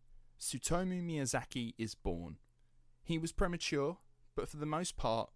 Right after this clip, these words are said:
was a healthy baby, except for a noticeable disfigurement. See, a typical human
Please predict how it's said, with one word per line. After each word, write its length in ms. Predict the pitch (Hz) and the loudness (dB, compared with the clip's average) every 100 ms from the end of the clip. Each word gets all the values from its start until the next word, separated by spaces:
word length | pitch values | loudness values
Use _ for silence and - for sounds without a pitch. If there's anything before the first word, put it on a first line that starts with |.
| - | -4
was 140 | 151 160 | -2 0
a 40 | |
healthy 400 | - 107 - 98 | 2 0 -2 -2
baby, 540 | 123 139 139 98 87 - - - - - | 0 2 2 -2 -4 -10 -20 -20 -6 -2
except 640 | 190 - - - - - - | 0 2 0 0 -6 -16 -10
for 200 | - 160 | -4 -2
a 40 | |
noticeable 880 | 147 143 139 151 - - - 117 113 - | 0 0 0 -2 -2 0 2 2 -2 -4
disfigurement. 640 | 123 - - 117 85 60 - - _ - - - - - - - - - | -4 -2 -2 -2 -2 -8 -14 -20 _ -20 -20 -20 -20 -20 -20 -20 -18 -6
See, 220 | - 151 - | -2 -2 -2
a 80 | |
typical 500 | 139 254 240 233 220 | -4 -2 -2 -2 -2
human 500 | 202 - 180 156 139 | -2 -2 -2 0 -2